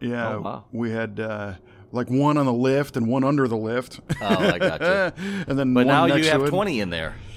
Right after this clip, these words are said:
Speaker 1: Now we got
Speaker 2: So
Speaker 1: twenty, yeah. And that was a
Speaker 2: Yeah.
Speaker 1: funny thing. And, and I remember reading a story about the L A freeways because they were talking about the four oh five freeway and the ten freeway. That intersection is the busiest intersection in the world. And they said there's already six lanes, you know,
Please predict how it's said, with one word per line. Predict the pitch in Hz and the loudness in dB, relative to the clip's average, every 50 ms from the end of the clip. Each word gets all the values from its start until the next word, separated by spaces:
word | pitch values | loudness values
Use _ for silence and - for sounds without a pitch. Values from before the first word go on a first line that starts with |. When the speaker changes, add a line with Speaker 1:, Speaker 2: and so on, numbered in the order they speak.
| - - | -8 -2
Speaker 1:
Now | 151 175 208 | 0 2 4
we | 240 247 | 4 4
got | 247 202 190 | 4 2 2
Speaker 2:
So | 190 | 0
Speaker 1:
twenty, | 202 240 254 240 190 | 0 0 2 2 2
yeah. | 151 160 202 214 196 180 170 | 2 2 2 2 2 2 2
And | 180 196 | 2 2
that | 233 254 | 2 0
was | 262 - - | 0 0 -2
a | - | -2
Speaker 2:
Yeah. | 247 | 0
Speaker 1:
funny | 247 240 226 208 | 2 2 2 2
thing. | - - 220 233 226 180 156 | 0 0 -2 -2 0 0 -2
And, | 160 156 | -2 -4
and | 151 156 160 165 | -2 -2 0 0
I | 160 | 0
remember | 160 175 202 202 190 175 | 0 0 0 2 2 2
reading | 160 165 165 156 151 | 2 2 0 0 0
a | |
story | 147 - - 156 156 160 156 | -2 -2 -2 0 0 0 0
about | 131 123 123 120 - | 0 0 0 -2 -2
the | 131 127 | -2 0
L | 131 135 135 | 0 2 2
A | 123 | 0
freeways | 117 - - 131 131 127 123 113 110 107 104 101 - - - _ _ _ - - _ _ - - | -2 -2 -2 -2 0 0 0 0 -2 -4 -6 -6 -8 -10 -12 _ _ _ -20 -20 _ _ -16 -8
because | - 120 120 - 127 127 113 110 | -6 -4 -2 -2 -2 -2 -2 -2
they | 127 123 | -2 -2
were | 120 113 | -2 -2
talking | - 143 147 143 131 - 131 | -2 0 0 0 0 0 0
about | 123 123 117 - | 0 0 -2 -4
the | 117 | -6
four | - 143 143 139 | -4 -2 0 0
oh | 135 120 | 0 0
five | - 135 127 123 113 | 0 0 0 0 -2
freeway | - - 135 131 131 127 123 123 120 120 | -2 -2 0 0 2 2 0 0 0 -2
and | 117 107 | -2 -4
the | 107 | -6
ten | - - 135 135 131 127 | -8 -6 -4 -2 -2 -2
freeway. | 123 - 120 113 110 110 110 | -2 -2 -4 -4 -2 -2 -2
That | 110 127 139 | 0 0 0
intersection | 139 135 135 113 - - 123 - - 117 107 | 0 0 -2 -2 -2 -2 -4 -4 -4 -8 -10
is | 92 | -8
the | 110 101 | -8 -8
busiest | 87 131 131 131 113 120 117 101 - | -4 -2 -2 -2 -2 -2 -4 -4 -4
intersection | 123 117 110 - - 110 101 - - 113 | -4 -4 -4 -4 -4 -6 -6 -6 -8 -8
in | 98 | -8
the | 98 | -8
world. | 95 104 110 107 101 92 90 87 - - - - - - - - - 113 - | -8 -6 -6 -6 -8 -8 -10 -14 -18 -20 -20 -20 -20 -20 -20 -20 -18 -12 -8
And | 113 110 117 | -4 -4 -2
they | 117 98 | -4 -4
said | - - 117 107 104 | -4 -6 -6 -6 -4
there's | 117 110 104 | -4 -2 0
already | 139 151 160 156 151 143 131 113 | 0 0 2 2 2 0 0 -2
six | - - 147 135 - | -2 -2 -4 -4 -2
lanes, | 120 123 120 123 120 117 110 101 95 - - - | -2 -2 -2 0 0 -2 -2 -4 -6 -8 -10 -10
you | - 113 | -8 -8
know, | 110 107 104 101 101 98 90 - | -6 -6 -6 -6 -8 -10 -12 -16